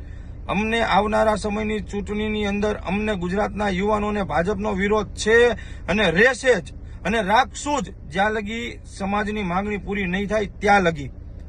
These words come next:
આપ વડીલો પાસે પણ એવા અપેક્ષિત છીએ કે આપ પણ બહુ જલ્દી એવી એક કોન્ફરન્સ કરી અને જવાબ આપો કે આવનારા સમયમાં પણ જો સમાજની માગણી ભાજપ પૂરી નહીં કરે તો ભાજપનો વિરોધ અમને છે અને રહેશે.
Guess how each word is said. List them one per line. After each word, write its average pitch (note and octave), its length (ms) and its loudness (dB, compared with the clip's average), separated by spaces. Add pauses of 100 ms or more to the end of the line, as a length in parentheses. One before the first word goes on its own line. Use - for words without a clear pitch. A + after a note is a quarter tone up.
(300)
આપ E3 240 0
વડીલો F#3+ 320 0
પાસે G3+ 240 0
પણ G3 120 -2
એવા F#3+ 200 4
અપેક્ષિત G3 400 -4
છીએ G3 140 -4
કે D3+ 80 -2
આપ E3+ 180 2
પણ G3 200 -4
બહુ G3 160 0
જલ્દી G3 400 -2
એવી G3+ 140 0
એક G3+ 120 -2
કોન્ફરન્સ F#3+ 460 -4
કરી G3+ 220 -2
અને F#3+ 180 -2
જવાબ F#3 300 0
આપો G#3 300 0 (340)
કે - 80 -2
આવનારા F#3+ 420 4
સમયમાં G3+ 460 0
પણ F3 180 -2
જો F3+ 220 -2
સમાજની G3 560 -2
માગણી G3 420 0
ભાજપ E3+ 360 -2
પૂરી F#3+ 180 -4
નહીં F#3+ 200 -2
કરે G#3 140 -2
તો F#3 100 -4
ભાજપનો F3 440 -2
વિરોધ F#3+ 400 -2
અમને F3 300 -2
છે G3+ 180 2
અને F3+ 240 0
રહેશે. F#3+ 400 2